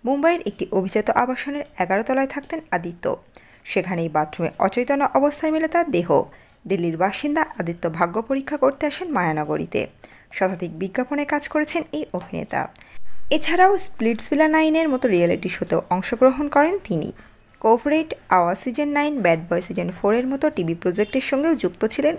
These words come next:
এই অভিনেতা। এছাড়াও মেনেক গান্ধী কো নাহি মারার মতো ছবিতেও কাজ করেছেন তিনি। অভিনয়ের পাশাপাশি নামজাদা প্রযোজনা সংস্থার কাস্টিংয়ের কাজ করতেন আদিত্য। মুম্বাইয়ের গ্ল্যামার জগতে নিয়মিত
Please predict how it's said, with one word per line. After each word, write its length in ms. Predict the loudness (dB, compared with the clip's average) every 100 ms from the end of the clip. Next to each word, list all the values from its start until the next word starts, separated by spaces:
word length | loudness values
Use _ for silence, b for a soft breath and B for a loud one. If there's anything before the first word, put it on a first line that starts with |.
| -2
এই 120 | -4 -2
অভিনেতা। 460 | -4 -2 -2 2 2 2 -8 B B B 2
এছাড়াও 380 | 4 8 8 8
মেনেক 280 | 6 4 4
গান্ধী 280 | 4 4 0
কো 120 | 2 4
নাহি 260 | 6 4
মারার 260 | 4 4 4
মতো 180 | 0 -4
ছবিতেও 400 | -2 -2 0 0
কাজ 220 | 2 2 2
করেছেন 360 | -2 -2 -2 -4
তিনি। 260 | -4 -6 -6 -12 _ _ _ -6
অভিনয়ের 400 | -4 -2 -2 2
পাশাপাশি 440 | 0 0 -2 -2 0
নামজাদা 440 | 2 4 4 2
প্রযোজনা 480 | 2 -2 -2 -2 -2
সংস্থার 460 | -2 -2 -2 0 0
কাস্টিংয়ের 560 | 2 0 0 -4 -4 -2
কাজ 180 | -2 -2
করতেন 360 | -4 -4 -6 -6 -4
আদিত্য। 340 | -6 -6 -6 -6 -6 b b b b b -4
মুম্বাইয়ের 380 | -2 2 2 2
গ্ল্যামার 340 | 2 2 0
জগতে 320 | -2 0 0 0
নিয়মিত 360 | 0 0 -2